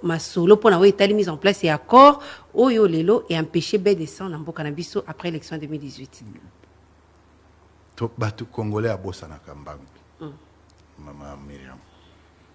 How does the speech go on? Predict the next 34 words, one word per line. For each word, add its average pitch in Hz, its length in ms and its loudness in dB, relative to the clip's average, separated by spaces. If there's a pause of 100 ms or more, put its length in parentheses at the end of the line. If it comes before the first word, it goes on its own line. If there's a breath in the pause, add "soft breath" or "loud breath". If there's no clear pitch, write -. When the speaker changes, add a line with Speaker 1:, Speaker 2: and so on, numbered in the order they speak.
(420)
Speaker 2:
Et 90 60 -16
puis, 123 140 -6
nalingi 107 300 -2
si 117 120 -12
koloba 87 280 -10
makambo 78 400 -16
wana 76 160 -18
te. - 140 -16
Po 143 240 -2
oyo 131 200 6
nyonso 120 300 -2
ozoloba 95 380 -8
wana, 104 260 -8 (120)
natikala 90 520 -6
koloba 73 320 -12
ngo 73 180 -18
te. - 180 -20
Speaker 1:
Kasi 165 240 -16
koyi 196 160 0
kolimbola, 180 640 -4 (120)
na, 170 160 -8 (140)
nini 220 240 -2
bato 170 180 -8
ba 165 100 0
Speaker 2:
Mais 156 260 12
Speaker 1:
koyeba - 180 0
na - 60 -6
Speaker 2:
Congolais, 135 580 8
Speaker 1:
koyi? - 100 -14
Speaker 2:
Congolais 127 380 6
abosanaka 107 640 0
mbango, 78 420 -10 (120)
Speaker 1:
Mm. 156 60 -20 (300)
Speaker 2:
malheureusement. 76 560 -14